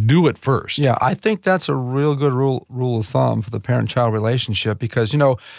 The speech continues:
Speaker 2: I know two instances, uh, where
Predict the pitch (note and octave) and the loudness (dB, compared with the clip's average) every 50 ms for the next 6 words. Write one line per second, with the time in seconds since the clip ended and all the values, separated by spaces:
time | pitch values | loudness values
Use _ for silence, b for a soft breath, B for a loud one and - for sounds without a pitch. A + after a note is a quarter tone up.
0 | B B B B B - D3+ G3 G3+ F#3+ E3+ D3 B2 - - - - G#3 G#3+ A3 | B B B B B -2 -2 0 0 2 2 0 0 -2 -6 -4 -2 -2 0 0
1 | A3+ A3 - _ _ - - - E3+ E3 D#3 - - B2 G#2+ - - - - - | -2 -4 -6 _ _ -14 -2 2 2 2 2 2 0 -2 -2 -2 -2 -6 -8 -8
2 | - - - b b b b b b b - C3 A#2 A2 A2+ A2+ A#2 A2+ A#2+ B2 | -12 -14 -16 b b b b b b b -2 0 2 2 2 2 0 0 0 2
3 | B2 B2 B2 - | 2 2 0 -4